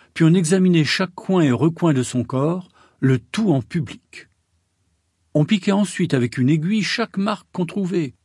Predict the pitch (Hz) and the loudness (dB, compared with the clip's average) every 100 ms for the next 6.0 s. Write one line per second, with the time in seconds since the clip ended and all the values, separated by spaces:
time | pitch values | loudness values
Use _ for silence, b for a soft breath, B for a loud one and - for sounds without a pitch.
0 | _ _ _ - 131 110 123 120 - 120 | _ _ _ -4 -2 0 0 0 -2 -4
1 | 127 175 165 104 117 117 117 147 185 170 | -4 -6 -8 -2 -2 0 -2 -4 -4 -6
2 | - 120 135 - 156 185 175 - - 170 | -8 -6 -8 -4 -2 -2 -4 -6 -4 -4
3 | 165 175 180 - _ _ _ _ _ _ | -4 -8 -10 -14 _ _ _ _ _ _
4 | _ _ _ _ _ - - 131 120 143 | _ _ _ _ _ -12 -2 0 0 -2
5 | - 185 139 120 - 120 127 - 156 143 | 0 2 4 2 0 0 0 0 0 0